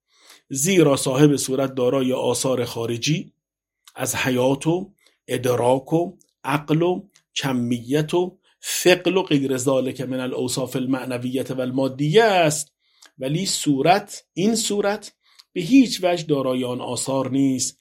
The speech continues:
اما حکایت از آن آثار می‌کند. پس آینه حاکی است نه محکی. تمام موجودات حاکی هستند و ذات اقدس خداوندی محکی.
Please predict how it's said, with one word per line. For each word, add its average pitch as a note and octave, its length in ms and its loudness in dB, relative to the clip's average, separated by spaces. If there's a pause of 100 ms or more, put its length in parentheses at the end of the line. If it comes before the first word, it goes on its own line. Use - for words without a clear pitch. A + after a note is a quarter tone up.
(340)
اما C4+ 260 6
حکایت A3+ 500 4
از F#3 220 4
آن D#3 140 4
آثار D#3 400 -2
می‌کند. C3+ 680 -2 (460)
پس D3 200 -2
آینه D3+ 560 2
حاکی F3 680 -2
است E3 240 -8
نه D3+ 180 2
محکی. C3+ 640 0 (440)
تمام F3+ 480 4
موجودات C3 1000 0
حاکی B2+ 520 -8
هستند D3+ 1080 -2 (400)
و B2+ 120 -4
ذات D3+ 300 6
اقدس C#3 440 -2
خداوندی B2 720 -2
محکی. D3 760 2